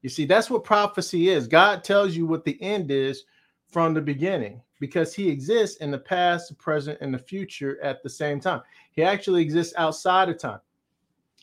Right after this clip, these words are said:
I remember listening to someone, uh, a, a,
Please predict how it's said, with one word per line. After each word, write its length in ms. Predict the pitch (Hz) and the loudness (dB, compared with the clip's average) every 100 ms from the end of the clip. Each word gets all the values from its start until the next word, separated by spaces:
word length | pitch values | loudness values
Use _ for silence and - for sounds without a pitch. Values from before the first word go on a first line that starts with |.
| - | 0
I 140 | 156 | 4
remember 320 | 165 196 226 | 6 6 4
listening 420 | 202 202 190 160 135 | 4 2 0 -4 -2
to 340 | 160 147 147 _ _ _ _ | -2 -2 -4 _ _ _ _
someone, 680 | - 160 147 139 135 135 139 | 0 2 2 0 0 0 -2
uh, 280 | 139 131 120 | 0 0 0
a, 300 | 131 127 131 | -4 -6 -6
a, 140 | 127 | -6